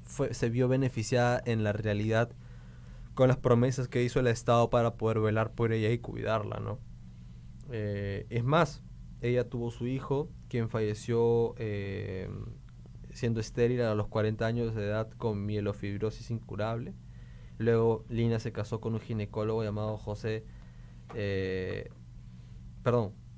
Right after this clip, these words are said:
con Raúl Jurado en una fábrica de pilas, quien tuvo un, un segundo hijo a los treinta y ocho años. Y ella actualmente vive, al menos lo último que se sabía de ella, era, eh, que tenía una pensión de treinta y cinco euros.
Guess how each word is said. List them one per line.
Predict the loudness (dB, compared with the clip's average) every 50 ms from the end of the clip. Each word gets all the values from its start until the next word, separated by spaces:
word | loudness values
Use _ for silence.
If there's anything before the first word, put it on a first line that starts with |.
| -18 -16 -16 -12 -2
con | 2 2 2 2 2 2
Raúl | 2 4 4 2
Jurado | 0 0 0 2 4 4 4 4 4 2 0 -2 -8 -14 -16 -14 -8
en | -6 -4
una | -4 -4 -4
fábrica | -2 -2 -2 -2 -2 -2 -4
de | -4 -4
pilas, | -2 -2 -2 0 -2 -4 -4
quien | -4 -4 -6
tuvo | -4 -4 -4 -2 -2
un, | -2 -2 -4 -6 -10 -6 -4
un | -4 -2
segundo | 0 0 -2 0 0 0 -2
hijo | -2 -2 -2 -2
a | -2
los | -2 -4
treinta | -6 -8 -6 -4 -4
y |
ocho | -4 -4 -4 -2 -2 0
años. | 0 -2 -2 -6 -8 -10 -12 -14 -16 -16 -16 -16 -16 -16 -16 -16 -16 -16 -16 -16 -16 -12 -4
Y | 0 4
ella | 6 6 6
actualmente | 6 4 4 4 4 4 2 0 0 -2
vive, | 0 0 0 0 -2 -2 -2 -2 -4 -8 -12 -16 -18 -18 -10
al | -4 -2 0
menos | 2 2 2 0 -2 -4 -10 -10 -4
lo | -2 -2 0
último | 0 -2 -2 -4 -4 -4
que | -4 -6
se | -6
sabía | -4 -4 -4 -2 -2 -2 -2
de | -2 -2 -2
ella, | -2 -4 -4 -4 -4
era, | -4 -4 -6 -6 -10 -12 -8
eh, | -4 -4 -2 -2 -4 -4
que | -6 -6 -4
tenía | -2 0 0 2
una | 2 0 0 0
pensión | -2 -2 0 0
de | 0
treinta | 0 0 -2 -2 -2
y | -4
cinco | -2 -2 -4 0 0 2
euros. | 2 2 2 0 -2 -4 -6